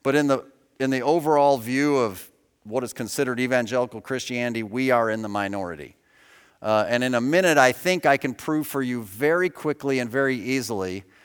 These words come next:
why that's the case, okay? So, um, you know, I,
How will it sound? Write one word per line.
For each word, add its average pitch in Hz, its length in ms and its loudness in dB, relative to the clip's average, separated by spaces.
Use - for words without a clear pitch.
why 127 320 6
that's 120 380 4
the 117 100 -8
case, - 560 -6
okay? 95 400 -4
So, 101 480 -2
um, 92 500 -2
you 117 140 -6
know, 101 140 0
I, 113 180 4